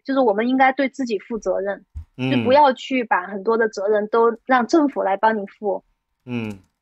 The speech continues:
Speaker 2: 嗯，没错，
Speaker 1: 因为，
Speaker 2: 自己要有责任的。
Speaker 1: 因为我，我觉得政府要帮，对啊，
Speaker 2: 嗯。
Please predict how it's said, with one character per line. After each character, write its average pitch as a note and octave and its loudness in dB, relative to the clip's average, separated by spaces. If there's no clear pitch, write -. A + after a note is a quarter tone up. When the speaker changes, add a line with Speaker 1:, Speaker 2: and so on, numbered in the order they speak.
Speaker 2:
嗯， G#2+ -8
没 A2+ -4
错， A2+ -2
Speaker 1:
因 F#4 -2
为， G4+ 6
Speaker 2:
自 F4+ 4
己 C3 0
要 B2+ 6
有 G2 -2
责 - 0
任 A#2 4
的。 B2+ 2
Speaker 1:
因 A2+ 0
为 G#2+ 0
我， C#4 2
我 - -4
觉 D#4+ 0
得 G4 4
政 A4 2
府 A#3 -2
要 A#3+ 2
帮， B3+ -4
对 G4 4
啊， E4+ 0
Speaker 2:
嗯。 E4+ -12